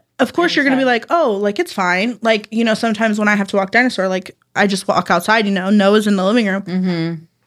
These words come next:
Speaker 1: Anything can still happen to him. But I, like, pray every single day that nothing's gonna happen to him while
Speaker 2: Yeah.
Speaker 1: I'm doing that 'cause I have no other choice.
Speaker 2: And
Speaker 1: I have
Speaker 2: you
Speaker 1: to walk
Speaker 2: have
Speaker 1: the
Speaker 2: to
Speaker 1: damn
Speaker 2: walk your
Speaker 1: dog.
Speaker 2: dog, but
Speaker 1: Right.
Speaker 2: y-, and your son's not gonna go with you every time. And you're literally right in front of the house. But again, something could still
Speaker 1: Exactly.
Speaker 2: happen. You never
Speaker 1: Exactly.
Speaker 2: know.
Speaker 1: And I think, you know, like,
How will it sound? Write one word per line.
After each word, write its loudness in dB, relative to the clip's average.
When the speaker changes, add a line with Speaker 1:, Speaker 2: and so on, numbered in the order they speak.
Speaker 1:
Anything 2
can 2
still -2
happen 0
to 2
him. 0
But -2
I, 2
like, 0
pray 2
every 0
single -2
day 2
that 2
nothing's 0
gonna 2
happen -2
to -2
him -2
while 2
Speaker 2:
Yeah. 2
Speaker 1:
I'm 2
doing 0
that 0
'cause -2
I 2
have 2
no 2
other -2
choice. 0
Speaker 2:
And 2
Speaker 1:
I 0
have 0
Speaker 2:
you 0
Speaker 1:
to 0
walk 2
Speaker 2:
have 0
Speaker 1:
the -2
Speaker 2:
to 0
Speaker 1:
damn 2
Speaker 2:
walk -4
your 2
Speaker 1:
dog. 2
Speaker 2:
dog, -6
but 0
Speaker 1:
Right. 0
Speaker 2:
y-, -12
and 0
your -2
son's 0
not 0
gonna -4
go 2
with -2
you 4
every 0
time. 2
And 0
you're 4
literally 2
right 2
in -4
front 0
of -2
the 0
house. 2
But 2
again, 0
something -4
could -12
still 0
Speaker 1:
Exactly. 0
Speaker 2:
happen. 2
You -4
never 0
Speaker 1:
Exactly. 0
Speaker 2:
know. -14
Speaker 1:
And 0
I 2
think, -4
you -4
know, 2
like, -2